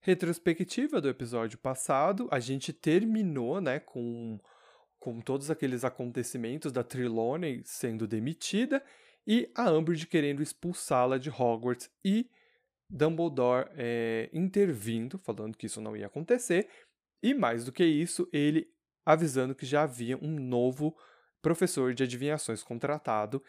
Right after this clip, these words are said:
e é o Firenze, o Centauro. Sinopse do episódio de hoje é que Dumbledore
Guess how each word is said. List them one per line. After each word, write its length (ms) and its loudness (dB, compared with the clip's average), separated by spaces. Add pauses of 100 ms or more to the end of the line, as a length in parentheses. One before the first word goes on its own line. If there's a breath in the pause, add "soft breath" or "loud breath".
(220 soft breath)
e 200 4
é 120 8
o 100 4
Firenze, 800 2 (140)
o 120 2
Centauro. 720 -4 (140)
Sinopse 560 2
do 80 4
episódio 500 2
de 160 -2
hoje 400 2 (400 soft breath)
é 180 2
que 560 0 (440)
Dumbledore 840 4